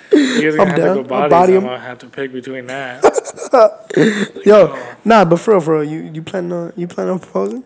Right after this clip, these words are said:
Speaker 1: Yeah.
Speaker 2: Fire, fire. Um, is she very materialistic? Like, in terms of a
Speaker 1: Um,
Speaker 2: ring?
Speaker 1: as far as, like, you know,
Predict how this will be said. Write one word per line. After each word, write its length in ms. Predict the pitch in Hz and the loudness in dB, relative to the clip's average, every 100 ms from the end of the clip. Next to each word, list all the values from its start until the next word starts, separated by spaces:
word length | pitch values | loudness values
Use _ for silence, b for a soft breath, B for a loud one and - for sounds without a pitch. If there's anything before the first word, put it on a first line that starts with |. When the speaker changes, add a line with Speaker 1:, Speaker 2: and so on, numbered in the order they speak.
| - | -12
Speaker 1:
Yeah. 180 | 180 - - _ _ _ 330 | -12 -12 -18 _ _ _ -20
Speaker 2:
Fire, 720 | - 165 170 165 147 143 139 | -10 -2 0 0 -2 -8 -16
fire. 600 | - 143 175 170 151 147 - _ b b b b b - | -20 -4 0 0 0 -6 -12 _ b b b b b 0
Um, 500 | 170 165 165 160 - - | 2 4 2 0 -6 -8
is 100 | 165 | -6
she 460 | - 185 180 185 180 | -6 -4 -4 -4 -4
very 220 | 165 180 | -4 -4
materialistic? 640 | 175 - 160 160 160 240 - _ _ _ _ _ _ _ _ _ _ _ _ | -4 -4 -6 -6 -10 -14 -16 _ _ _ _ _ _ _ _ _ _ _ _
Like, 340 | 151 185 165 | -16 -6 -4
in 80 | 156 | -4
terms 220 | 151 175 | -6 -6
of 80 | 165 | -6
a 40 | 147 | -6
Speaker 1:
Um, 60 | |
Speaker 2:
ring? 240 | 139 170 175 _ _ _ _ _ | -8 -12 -16 _ _ _ _ _
Speaker 1:
as 200 | 135 131 | -16 -16
far 320 | _ 143 143 | _ -8 -6
as, 180 | 143 131 | -8 -10
like, 420 | 127 123 120 120 | -14 -14 -16 -14
you 80 | 143 | -14
know, 400 | 131 117 113 113 | -14 -16 -20 -20